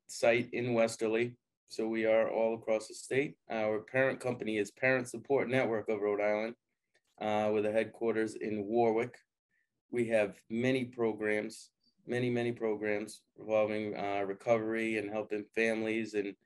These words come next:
families and youth, uh, people with substance use disorder and people that are in recovery from whatever they're in recovery for. Um, when you say you're in recovery, you are in recovery. Um,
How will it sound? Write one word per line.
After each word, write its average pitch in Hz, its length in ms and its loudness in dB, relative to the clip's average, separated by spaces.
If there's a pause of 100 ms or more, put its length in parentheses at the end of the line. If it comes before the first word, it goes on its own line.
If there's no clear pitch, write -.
(460)
families 117 460 0
and 101 180 0
youth, 117 480 -2 (220)
uh, 104 400 -2
people 110 400 -6
with 104 160 0 (380)
substance 123 600 -2
use 117 200 -6
disorder 113 420 -2
and 104 100 -4
people 107 220 -6
that 104 180 0
are 104 140 -2
in 104 140 -4
recovery 104 640 -4
from 98 240 -4 (880)
whatever 117 360 4
they're 107 220 2
in 104 120 -2
recovery 101 460 0 (100)
for. 98 280 -4 (340)
Um, 98 460 -2 (100)
when 110 160 -2
you 107 80 -4
say 110 240 0
you're 107 160 2
in 101 100 0
recovery, 107 480 0
you 101 320 -6
are 104 260 0
in 98 100 -4
recovery. 107 560 -4 (840)
Um, 104 380 0